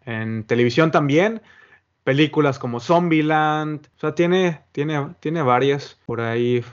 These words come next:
famosillas, no tantas de terror, pero bueno, ya sabes, al estar de-, detrás de, de Star Trek,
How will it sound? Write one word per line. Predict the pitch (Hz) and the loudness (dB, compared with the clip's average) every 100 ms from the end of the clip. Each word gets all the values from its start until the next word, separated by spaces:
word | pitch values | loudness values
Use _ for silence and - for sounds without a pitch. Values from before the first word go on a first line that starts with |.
| _ _ | _ _
famosillas, | 120 113 110 131 139 175 185 - | -4 -4 -6 -4 -2 -2 -4 -6
no | 135 135 143 151 156 156 - _ | 0 2 4 4 4 0 -10 _
tantas | 143 143 160 | 0 0 0
de | 135 | -2
terror, | 135 127 135 196 - | -2 -2 -2 -4 -4
pero | 156 123 113 110 | -2 0 0 -2
bueno, | 123 170 160 - _ | -2 -2 -2 -6 _
ya | 127 | -8
sabes, | 113 143 135 - | -2 -2 -2 -6
al | 117 127 | -4 -4
estar | 127 156 | 0 2
de-, | 151 143 120 | 2 2 -2
detrás | 123 151 139 | -4 -4 -4
de, | 139 | -4
de | - - | -6 -10
Star | 120 139 135 | -6 -6 -6
Trek, | 135 135 156 | -4 -6 -8